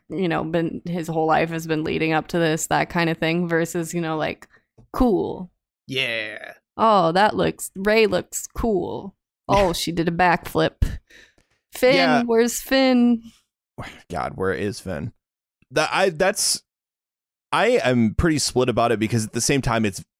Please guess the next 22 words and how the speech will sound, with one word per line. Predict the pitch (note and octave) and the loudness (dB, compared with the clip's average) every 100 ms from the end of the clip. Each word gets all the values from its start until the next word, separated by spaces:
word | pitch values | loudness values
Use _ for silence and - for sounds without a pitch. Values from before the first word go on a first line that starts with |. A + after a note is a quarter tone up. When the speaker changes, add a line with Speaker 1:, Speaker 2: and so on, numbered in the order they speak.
| _ _ _ _ - | _ _ _ _ -10
Speaker 3:
it's | A2+ | -8
kind | - - B2+ C3 | -8 -4 0 0
of | B2+ | 0
the | A#2 | 0
return | A2 G#2 - G#2 G#2 | 0 -2 -6 -6 -4
of | G2+ | -6
very | F#2+ G#2 F#2+ F#2+ F2+ F#2+ - _ _ _ _ _ | -6 -4 -2 -4 -6 -10 -16 _ _ _ _ _
classical | - - G#2 G#2+ - G#2 A2+ G#2 | -14 -4 -2 -2 -4 -4 -2 -2
YouTube | F#2+ G2 - G#2 - | -4 -10 -6 -6 -4
content, | G2+ F#2 G2 G2 G#2 - | -4 -2 -2 -2 -2 -4
like, | F2+ F#2 - - _ _ _ | -4 -4 -6 -20 _ _ _
kind | - A2+ G#2+ | -4 -2 0
of | G#2 G2 F#2 - _ _ A2 | 2 2 0 -8 _ _ -20
very | A#2 A#2+ A#2 A2+ A2 G#2+ G#2+ G2 | -2 2 4 2 2 2 0 -4
simple, | - - B2+ A2+ B2 A2 G2+ F#2+ | -4 0 0 0 2 2 2 -2
turn | - A#2+ | -2 0
on | G#2 | 0
the | F#2+ | -2
camera, | - G2 F#2 F2+ | -4 -2 -2 -2
record | E2 F2+ G#2 F#2 | -4 -4 -2 -2
yourself, | - - F#2+ E2+ F#2 - _ _ _ _ _ _ | -4 -2 0 0 -2 -8 _ _ _ _ _ _
uh, | F2+ E2 D2+ A#1 | -2 -2 -2 -4